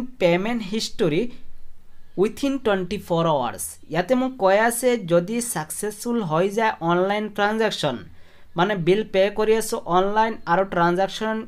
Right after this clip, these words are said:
ছাকচেছ হৈ যায়, ফেইল যদি নহয়, তেতিয়াহ'লে চৌব্বিছ ঘণ্টাৰ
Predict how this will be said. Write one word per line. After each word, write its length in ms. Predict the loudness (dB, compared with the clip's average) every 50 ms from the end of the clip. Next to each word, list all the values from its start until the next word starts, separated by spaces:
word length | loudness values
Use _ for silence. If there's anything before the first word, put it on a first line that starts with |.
| -12 -10 -8
ছাকচেছ 420 | -8 -8 -6 -6 -4 -4 -4 -4 -4 -2
হৈ 160 | 0 0 2 2 2
যায়, 140 | 0 0 -2 -4 -4 -2
ফেইল 260 | 0 2 2 2 2 0 0
যদি 180 | -2 0 0 0 2 2 4
নহয়, 420 | 4 2 4 4 4 6 4 4 0 -4 -10 -14 -16 -16 -18 -20 -20 -4 0
তেতিয়াহ'লে 600 | 2 2 2 2 2 4 4 6 6 4 4 2 0 -2 -6 -12 -14 -8 -4 0
চৌব্বিছ 440 | 2 2 2 0 0 -2 -2 -2 0 0 2
ঘণ্টাৰ 340 | 2 2 2 2 0 0